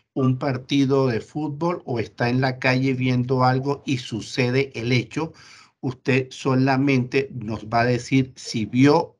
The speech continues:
si oyó, percibió por los sentidos. Dan fe los notarios y asumen una responsabilidad completamente diferente a la del testigo.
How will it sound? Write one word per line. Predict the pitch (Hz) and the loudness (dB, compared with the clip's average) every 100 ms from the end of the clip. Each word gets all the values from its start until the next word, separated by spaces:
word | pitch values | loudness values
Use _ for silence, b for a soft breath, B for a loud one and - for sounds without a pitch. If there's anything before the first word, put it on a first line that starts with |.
| _ | _
si | - 123 113 | -12 -4 -2
oyó, | 104 127 139 - - b b b b _ | 4 8 8 6 -8 b b b b _
percibió | - 123 123 - 107 123 123 | 2 2 0 -8 -8 -6 -6
por | 139 | -8
los | 123 | -10
sentidos. | 113 101 113 110 101 113 | -10 -12 -10 -10 -10 -8
Dan | 127 143 143 | -6 -4 -6
fe | 165 165 - | -4 -6 -6
los | 139 127 107 | -4 -4 -4
notarios | 113 107 104 135 123 123 156 180 _ b b b b - | -8 -8 -2 0 0 -2 -4 -8 _ b b b b -8
y | 175 - | -8 -6
asumen | - 120 131 123 131 | -6 -4 -4 -2 0
una | 131 135 | 2 0
responsabilidad | 131 110 - 110 104 - 101 113 | 0 -6 -6 -8 -8 -8 -6 -6
completamente | 113 117 - 143 147 147 147 143 | -4 -6 -2 -4 -2 -4 -4 -4
diferente | 147 131 127 127 131 127 143 - | -2 -2 -2 0 0 -2 -8 -6
a | 110 | -4
la | 101 | -4
del | 101 87 | -6 -8
testigo. | 98 - 95 - | -12 -10 -10 -12